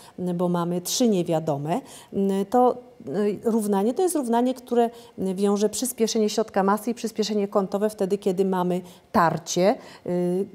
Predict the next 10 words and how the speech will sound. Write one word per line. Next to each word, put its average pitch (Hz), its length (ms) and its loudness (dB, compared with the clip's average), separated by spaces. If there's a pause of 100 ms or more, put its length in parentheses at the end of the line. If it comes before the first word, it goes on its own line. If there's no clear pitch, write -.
(120)
kiedy 180 280 -2
szpula 185 360 0
się 208 220 0
nie 220 180 4
ślizga. 165 480 -2
Czyli 226 200 -4
możemy 233 300 4
skorzystać 202 640 0
z 180 60 -6
równania, 175 560 0